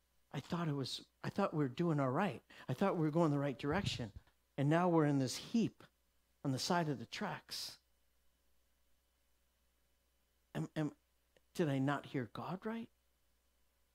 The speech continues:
I, is God rechazándome for some reason? Is he rejecting me?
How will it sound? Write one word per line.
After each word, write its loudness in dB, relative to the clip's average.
I, -8
is 0
God 0
rechazándome -2
for -6
some -4
reason? -2
Is -4
he -4
rejecting -8
me? -10